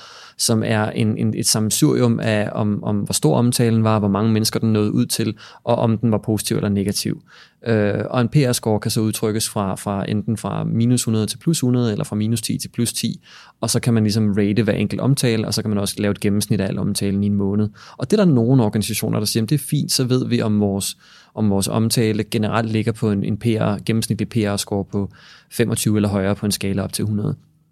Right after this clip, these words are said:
Problemet med det er, at, at vi er igen ude i sådan en, en meget subjektiv kvalitetsvurdering af, om det er god omtale, at den lever op til nogle bestemte kriterier,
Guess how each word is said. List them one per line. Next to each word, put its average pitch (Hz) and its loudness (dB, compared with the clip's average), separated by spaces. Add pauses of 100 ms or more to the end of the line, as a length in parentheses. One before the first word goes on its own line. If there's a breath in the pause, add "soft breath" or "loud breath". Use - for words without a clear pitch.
(920)
Problemet 139 4
med 120 6
det 110 4
er, 104 -2
at, 110 -4
at 120 -4
vi 110 0
er 107 0
igen 131 4
ude 117 2
i 113 0
sådan 110 0
en, 104 -2 (440 loud breath)
en 113 2
meget 104 0
subjektiv 156 2
kvalitetsvurdering 113 -2
af, 120 0
om 113 -2
det 110 0
er 104 -2 (140)
god 123 2
omtale, 113 0
at 113 -6
den 113 0
lever 101 2
op 104 0
til - -6
nogle 104 -2
bestemte 107 -4
kriterier, - -4